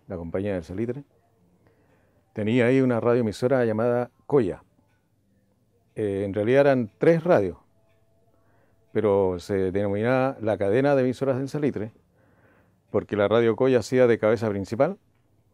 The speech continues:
y a través de líneas se trasladaba la señal hacia Pedro de Valdivia, donde había ot-, otro transmisor para la radio Pampa.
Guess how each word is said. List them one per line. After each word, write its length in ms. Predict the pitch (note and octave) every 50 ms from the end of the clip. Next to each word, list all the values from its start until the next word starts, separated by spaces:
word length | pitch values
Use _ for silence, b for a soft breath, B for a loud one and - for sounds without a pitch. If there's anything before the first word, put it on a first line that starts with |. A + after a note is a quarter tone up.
| _ _ b b b b b b b b b b b _ _ _
y 200 | - A2 G#2+ G2+
a 80 | G2 F#2+
través 240 | G#2 G#2 A#2 B2 A2
de 100 | A2 G#2
líneas 720 | A2 B2 C3+ C#3 C#3+ D3 D3 C#3 - - - - - _ _ _ _ _ _ _ _ _
se 180 | _ - - G#2
trasladaba 540 | - G2 F#2+ F2 F2+ F#2 G#2 G#2+ A2 A2+ G#2+
la 100 | G2 F#2
señal 440 | - - G2 G#2 A2+ B2 B2+ C3+ - _ _
hacia 280 | - F2+ - - F#2 F2
Pedro 300 | - A2 A2 G#2 G#2 G2
de 100 | F#2 F2
Valdivia, 520 | F2+ F2 E2 F2 B2 C#3 D3 D#3 D#3 C#3 - _ _ _ -
donde 280 | - F2+ F2+ E2+ E2
había 200 | E2+ F2 F#2+ G2
ot-, 220 | G2+ G#2+ - - -
otro 340 | - A2 G#2+ - - A2+ A2
transmisor 540 | - A#2 G#2 G#2 G#2 F#2+ - - D3 D#3 - _ b b b b b b b b b b b b b b _ _
para 180 | - F2 F2+ F2
la 140 | E2 F2 E2+
radio 260 | F#2+ G#2 G#2 G#2 G2
Pampa. 520 | - C3+ B2 G#2 F2 - - C#2+ - -